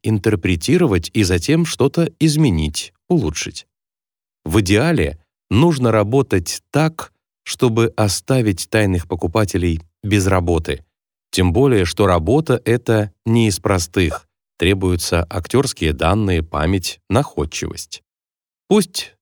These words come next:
такие талантливые люди работают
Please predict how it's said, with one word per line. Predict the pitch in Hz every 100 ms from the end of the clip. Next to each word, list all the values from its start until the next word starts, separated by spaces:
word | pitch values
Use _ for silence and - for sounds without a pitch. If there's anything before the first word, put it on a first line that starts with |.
| -
такие | 101 - 143 107
талантливые | 104 110 113 - 90 87
люди | 82 135 107 80 - _ _
работают | - 98 87 113 107 101 90